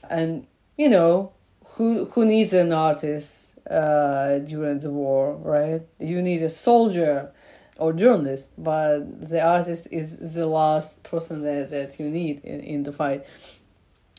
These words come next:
But actually, artists can support people to live through, uh, such a difficult times and events. They can help, uh, to see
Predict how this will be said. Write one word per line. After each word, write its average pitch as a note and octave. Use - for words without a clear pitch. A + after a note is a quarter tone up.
But G#3+
actually, G3
artists A3+
can F#3+
support G#3
people D#3+
to F#3
live G3
through, D#3+
uh, D#3
such E3
a D#3+
difficult D#3
times D#3
and C#3+
events. D3
They E3+
can E3
help, D#3+
uh, E3
to E3
see F3